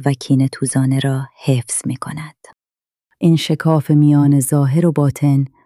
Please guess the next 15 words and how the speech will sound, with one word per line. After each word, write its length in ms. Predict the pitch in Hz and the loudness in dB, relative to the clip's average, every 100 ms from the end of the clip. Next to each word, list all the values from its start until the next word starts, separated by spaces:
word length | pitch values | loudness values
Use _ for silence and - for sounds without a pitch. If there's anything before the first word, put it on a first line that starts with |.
| - | -2
برای 460 | 139 135 131 131 135 | 0 2 0 -2 -4
بقاست. 800 | 131 123 - - - - - - _ _ _ _ - | -6 -8 -10 -14 -18 -18 -18 -20 _ _ _ _ 0
ما 180 | 208 226 | 2 4
یاد 340 | 214 220 214 | 4 4 2
گرفتیم 540 | - 139 135 - 139 135 | 2 0 0 0 0 2
در 220 | 135 135 | 2 0
بیرون 400 | 131 139 139 135 | 2 0 2 0
تعظیم 520 | 127 135 123 139 131 | 0 -4 -2 0 0
کنیم، 500 | 123 135 127 127 139 _ _ _ _ _ | 0 -4 -4 -6 -10 _ _ _ _ _
اما 280 | 156 147 139 | 2 4 4
در 180 | 135 139 | 2 0
درون 520 | 131 143 156 170 170 - _ _ _ | 2 2 4 2 0 -8 _ _ _
از 180 | 151 139 - | -2 -2 2
آن 200 | 151 143 | 2 2
اقتدار 720 | 143 127 - 139 147 147 143 | 0 -4 -2 0 2 0 -2